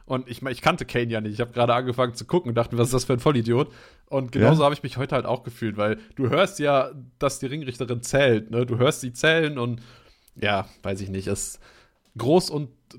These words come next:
Speaker 1: blöd, passt ganz gut.
Speaker 2: Groß, groß und blöde, ja, aber der, die zählt doch sonst immer viel langsamer. Als Re-, als, als, als Wrestler stelle ich mich doch drauf ein, dass die Referees sowieso ganz langsam zählen.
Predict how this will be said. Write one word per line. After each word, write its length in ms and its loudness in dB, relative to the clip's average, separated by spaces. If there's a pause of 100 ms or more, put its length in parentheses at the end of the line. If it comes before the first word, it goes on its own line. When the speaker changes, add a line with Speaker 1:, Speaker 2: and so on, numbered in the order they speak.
Speaker 1:
blöd, 440 0 (140)
passt 340 -4
ganz 320 -6
gut. 440 -12
Speaker 2:
Groß, 300 -6
groß 240 -4
und 100 -2
blöde, 280 2
ja, 140 6
aber 140 2
der, 100 2
die 300 -4
zählt 360 2
doch 120 0
sonst 280 -4
immer 220 -2
viel 180 -2
langsamer. 600 0 (240)
Als 260 2
Re-, 240 0
als, 160 0
als, 220 0 (200)
als 280 0
Wrestler 340 2
stelle 240 -4
ich 60 -4
mich 120 -4
doch 120 -6
drauf 240 -4
ein, 240 4
dass 160 0
die 80 0
Referees 340 0
sowieso 440 0
ganz 320 0
langsam 420 -2
zählen. 360 -2